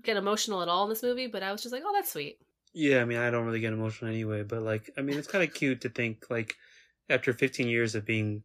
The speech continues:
Speaker 2: a distant dad, he's, like, finally turning the corner.
Speaker 1: Yeah, and props to her, too, for, like, accepting it, you know?
Speaker 2: Yeah.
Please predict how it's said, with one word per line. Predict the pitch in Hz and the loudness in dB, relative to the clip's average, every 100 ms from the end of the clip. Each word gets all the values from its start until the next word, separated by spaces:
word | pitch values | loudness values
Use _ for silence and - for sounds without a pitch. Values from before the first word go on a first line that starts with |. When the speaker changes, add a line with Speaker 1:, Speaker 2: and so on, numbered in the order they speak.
| _ 131 | _ -6
Speaker 2:
a | |
distant | 110 113 - 110 107 | -2 -2 0 -2 0
dad, | 110 107 | 0 2
he's, | 113 107 | 0 0
like, | 107 110 | -2 -2
finally | 113 104 104 | -2 -2 -4
turning | 104 107 104 | -4 -4 -4
the | 101 | -6
corner. | - 110 110 113 _ - - - | -6 -4 -4 -6 _ -20 -16 -4
Speaker 1:
Yeah, | 262 320 196 | 0 0 0
and | 202 208 185 - | -2 -2 -8 -4
props | 302 370 | -2 -2
to | 320 | -4
her, | 226 247 | 0 0
too, | - 226 330 | 0 -2 -2
for, | 202 - - - | -2 -4 -8 -6
like, | 156 - _ _ _ | -6 -8 _ _ _
accepting | 165 - 180 - 165 143 | -10 -2 -2 0 -4 -4
it, | - - | -10 -14
you | _ 165 | _ -6
know? | 147 143 190 214 _ | -2 -2 -4 -10 _
Speaker 2:
Yeah. | 160 135 123 | 0 2 2